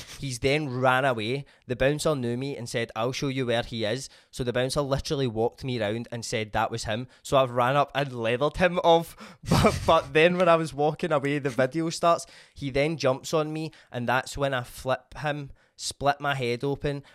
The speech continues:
Speaker 2: and then start cracking him, shouting, 'Who's your fucking daddy? You think you can head on me, you cunt?'"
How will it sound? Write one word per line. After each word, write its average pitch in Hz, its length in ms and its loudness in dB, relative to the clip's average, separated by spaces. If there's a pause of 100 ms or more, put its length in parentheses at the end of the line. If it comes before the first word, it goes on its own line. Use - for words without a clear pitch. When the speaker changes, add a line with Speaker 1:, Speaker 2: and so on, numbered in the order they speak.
Speaker 2:
and 113 160 -6
then 120 220 0
start - 280 0
cracking 117 400 0
him, 127 160 -6
shouting, 110 340 -4
'Who's 120 280 -4
your 123 100 0
fucking 123 460 -4
daddy? 107 300 0
You 117 120 -6
think 120 220 -6
you 117 60 -10
can 120 160 -8
head 120 200 -4
on 113 140 -2
me, 113 80 -8
you 120 200 -4
cunt?'" 147 400 -4